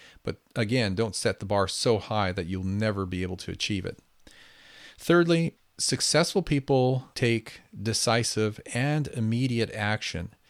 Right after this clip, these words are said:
Sadly, very few people ever live to become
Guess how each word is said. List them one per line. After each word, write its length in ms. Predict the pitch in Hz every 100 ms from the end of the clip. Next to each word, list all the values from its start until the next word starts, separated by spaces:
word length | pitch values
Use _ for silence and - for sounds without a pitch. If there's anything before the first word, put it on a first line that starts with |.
| _ _ _
Sadly, 720 | - 135 135 135 139 131 113
very 380 | 113 107 123 185
few 200 | - 160
people 560 | 160 160 131 110 107 -
ever 280 | 131 160 143
live 320 | 139 160 104
to 100 | 101
become 680 | 95 - - 202 120 101